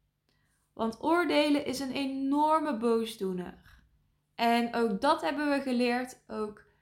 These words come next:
dat is iets waar we mee opgegroeid zijn. Met ons vingertje wijzen naar een ander. En naar een andere persoon, maar ook naar een bepaalde situatie. Altijd maar een vingertje wijzen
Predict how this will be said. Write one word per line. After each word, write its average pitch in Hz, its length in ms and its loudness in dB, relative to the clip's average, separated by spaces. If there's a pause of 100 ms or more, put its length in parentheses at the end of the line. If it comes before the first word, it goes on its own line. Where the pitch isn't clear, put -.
(260)
dat 254 360 0
is 277 180 -6
iets 254 360 -6
waar 233 280 6
we 226 60 0
mee 214 200 -4
opgegroeid 262 640 -8
zijn. 240 560 -2 (320)
Met 233 220 -4
ons 226 200 -4
vingertje 285 400 -2
wijzen 226 500 0
naar 214 260 2
een 208 120 -6
ander. 190 520 -4 (1400)
En 214 160 -2
naar 214 180 6
een 220 80 -2
andere 220 340 0
persoon, 320 680 2
maar 226 240 2
ook 226 320 0 (320)
naar 208 320 2
een 208 360 -2 (120)
bepaalde 220 360 2
situatie. 262 1200 -2
Altijd 302 420 4
maar 262 320 0
een 226 80 -8
vingertje 262 380 -8
wijzen 220 500 0